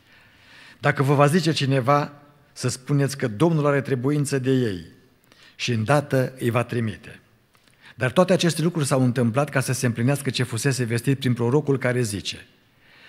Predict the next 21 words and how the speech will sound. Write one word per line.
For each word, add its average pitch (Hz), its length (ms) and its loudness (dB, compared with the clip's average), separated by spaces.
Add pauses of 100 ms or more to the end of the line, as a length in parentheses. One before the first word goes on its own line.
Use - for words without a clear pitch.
(160)
„Spuneți - 540 4
fiicei 131 280 2
Sionului: 95 680 -6 (380)
iată, 127 540 0 (480)
împăratul 160 480 4
tău 151 160 6
vine 151 280 4
la 143 120 2
tine, 113 480 -2 (260)
blând 156 400 4
și 147 140 -2
călare 143 380 0
pe 143 100 -2
un 127 180 4
măgar, 117 480 -2 (260)
pe 131 80 0
un 139 140 6
măgăruș, 135 680 2
mânzul 143 400 4
unei 147 160 4
măgărițe.” 127 680 -2